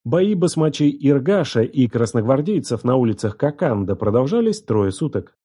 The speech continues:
Красногвардейцы победили, Кокандская автономия была ликвидирована, а басмаческие отряды ушли из Коканда. В первую очередь большевики выпустили декрет о конфискации всех хлопковых запасов.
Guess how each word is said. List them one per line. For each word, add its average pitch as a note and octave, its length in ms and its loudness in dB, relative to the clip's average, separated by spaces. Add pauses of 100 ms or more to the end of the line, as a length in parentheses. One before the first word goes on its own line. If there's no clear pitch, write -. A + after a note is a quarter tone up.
(120)
Красногвардейцы F3+ 840 0
победили, G#2+ 680 0 (100)
Кокандская A2 560 0
автономия G3 480 2
была D3+ 260 6
ликвидирована, A#2+ 800 2
а A2 240 -2
басмаческие A2+ 760 0
отряды F#3 400 2
ушли F3+ 360 -2
из F3 140 -2
Коканда. F#2+ 540 -4 (220)
В - 80 -20
первую A#2+ 320 2
очередь G#3 300 0
большевики D3 540 2
выпустили E3+ 560 2
декрет B2 520 0
о D#3 140 4
конфискации D#3+ 840 0
всех F3+ 300 -2
хлопковых G#2 580 -2
запасов. A2 580 -2